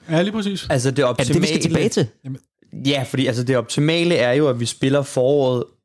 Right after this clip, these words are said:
Speaker 2: med en Falk, der forhåbentlig begynder snart at komme lidt i form igen, og så er det en Jens Dage, fordi, øh, mellem de to er der en klar fordeling,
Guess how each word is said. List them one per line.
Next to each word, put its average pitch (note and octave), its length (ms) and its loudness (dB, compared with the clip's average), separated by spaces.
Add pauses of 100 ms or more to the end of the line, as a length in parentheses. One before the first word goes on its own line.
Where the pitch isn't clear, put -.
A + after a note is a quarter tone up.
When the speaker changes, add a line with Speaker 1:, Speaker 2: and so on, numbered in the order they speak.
(220)
Speaker 2:
med C3+ 160 2
en A#2 120 0
Falk, - 380 -2
der A2+ 200 2
forhåbentlig C3 680 0 (160)
begynder C3 340 0
snart A#2+ 260 -2
at B2 100 -2
komme A#2+ 200 -2
lidt B2+ 120 0
i B2+ 40 0
form B2 240 0
igen, A#2+ 260 0
og B2 120 0
så - 120 0
er C3 40 2
det C3 100 2
en B2 120 2
Jens G#2+ 220 0
Dage, A2+ 220 0
fordi, A2+ 340 -2
øh, A2+ 80 -2 (160)
mellem D3+ 320 2
de F3 120 0
to D3 380 -2 (480)
er C3+ 120 0
der D3 140 2
en A#2+ 220 0
klar B2 320 0
fordeling, A#2+ 680 -2